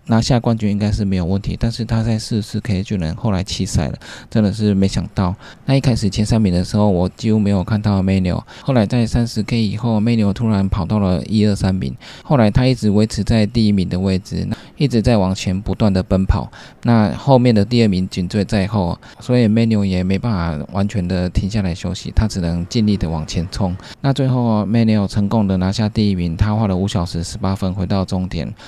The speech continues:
速度非常的快。那第二名是 Antonio，他花了五小时二十一分回到终点。第三名是 Robbie，他花了五小时二十四分回到终点。这个五十五K可以拿下前三名的选手都是非常不简单的选手。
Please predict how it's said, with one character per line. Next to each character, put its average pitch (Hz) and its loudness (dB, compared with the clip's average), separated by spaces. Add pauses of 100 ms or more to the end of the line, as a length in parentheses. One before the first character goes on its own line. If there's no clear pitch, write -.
速 117 -2
度 104 2
非 98 -2
常 90 0
的 82 -4
快。 87 -2 (400)
那 143 2
第 147 2
二 143 4
名 104 2
是 113 -4
Antonio， 104 0
他 120 0
花 120 2
了 107 4
五 95 2
小 98 0
时 - -8
二 113 2
十 98 -2
一 95 0
分 101 -2
回 95 -2
到 98 0
终 90 -2
点。 - -4 (400)
第 151 2
三 143 4
名 117 2
是 113 0
Robbie， 107 2
他 120 -2
花 120 2
了 107 4
五 104 2
小 107 2
时 - -8
二 110 2
十 104 4
四 104 -2
分 101 0
回 98 0
到 107 2
终 98 0
点。 87 -4 (200)
这 131 4
个 110 4
五 87 0
十 110 0
五 110 4
K 101 0
可 113 0
以 104 4
拿 92 0
下 107 0
前 95 -2
三 104 2
名 90 0
的 95 -2
选 90 -2
手 90 -2
都 98 -4
是 101 -2
非 98 0
常 87 -2
不 104 -2
简 73 -4
单 85 -2
的 87 -4
选 82 -6
手。 78 -8